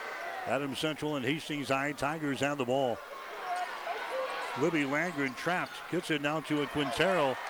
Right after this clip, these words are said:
Splits a couple of defenders. Quintero's pass deflected. Sinek grabs the ball. Now the Quintero shot, good. Fifty-seven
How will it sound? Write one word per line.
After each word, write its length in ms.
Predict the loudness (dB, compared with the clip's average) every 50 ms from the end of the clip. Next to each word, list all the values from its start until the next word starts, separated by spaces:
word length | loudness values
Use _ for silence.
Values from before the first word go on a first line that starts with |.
| -4 -4 -4 0
Splits 260 | 2 4 4 4 2
a 40 | 2
couple 300 | 4 4 4 4 4 2
of 60 | 2
defenders. 520 | 2 2 2 2 2 2 4 2 2 2 0
Quintero's 600 | -2 -2 -2 2 2 4 4 4 4 2 2 2
pass 340 | 2 2 2 2 0 0 -2 -6 -8 -10 -10 -10 -2 2
deflected. 540 | 2 2 4 4 4 4 6 4 2 0 0
Sinek 440 | 0 2 4 4 4 4 2 2
grabs 280 | 2 2 2 2 2 0
the 60 | 2
ball. 200 | 4 4 4 6
Now 140 | 6 4 4
the 100 | 4 4
Quintero 540 | 2 2 0 0 4 4 6 6 6 6 4 6
shot, 220 | 6 6 6 6 6
good. 220 | 6 4 4 4 4 2 2 2 2 2 2 2 0 0 0 0 0 0 0 2 2 2 2 2 0 0 0 0 0 2 2 2 2 2 2 2 2 2 2 2 0 0 0 0 0 0 2 2 2 2 0 0 0 0 0 -2 -2 -2 -2 -2 0 0 0 0 0 0 0 0 0 0 -2 -2 0 0
Fifty-seven 600 | 2 2 2 2 0 0 0 0 0 0 0 0